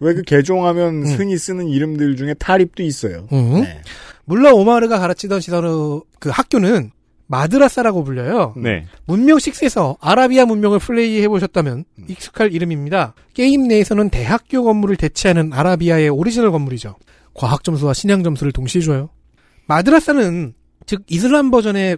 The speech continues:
Speaker 2: 고등교육기관 이름인데요. 파키스탄이나 아프간 같은 데에서는 이렇게 이야기할게요. 깡촌에서는 기초교육기관 역할을 할 때도 있습니다.
Speaker 1: 서당.
Speaker 2: 서원, 학교
Speaker 1: 음.
Speaker 2: 그런
Speaker 3: 음.
Speaker 2: 겁니다.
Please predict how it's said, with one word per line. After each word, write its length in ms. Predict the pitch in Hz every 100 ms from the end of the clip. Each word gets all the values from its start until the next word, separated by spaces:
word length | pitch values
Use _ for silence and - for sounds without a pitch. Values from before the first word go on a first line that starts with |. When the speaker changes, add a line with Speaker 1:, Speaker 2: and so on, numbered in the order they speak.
| -
Speaker 2:
고등교육기관 840 | 165 190 277 202 196 - 160 165
이름인데요. 600 | 131 123 120 208 202 110 - _ _ _ _
파키스탄이나 720 | 330 - 302 - 277 247 202
아프간 320 | 143 - 277
같은 240 | 233 -
데에서는 420 | 185 165 165 185 180 _ _ _ _ _
이렇게 200 | 165 208
이야기할게요. 440 | 170 143 117 - -
깡촌에서는 720 | 240 320 - 302 202 135 202 - _
기초교육기관 920 | - 190 - 208 185 208 - 208 208
역할을 320 | 165 - 185
할 80 | 180
때도 200 | 180 160
있습니다. 420 | 131 - 110 98 _
Speaker 1:
서당. 460 | - 156 170 175 107 _ _ _ _ -
Speaker 2:
서원, 600 | - 208 180 185 185 139 - -
학교 600 | 220 - - 202 175 - _ 127
Speaker 1:
음. 180 | 135 98
Speaker 2:
그런 140 | 123
Speaker 3:
음. 40 | 170
Speaker 2:
겁니다. 360 | 170 170 175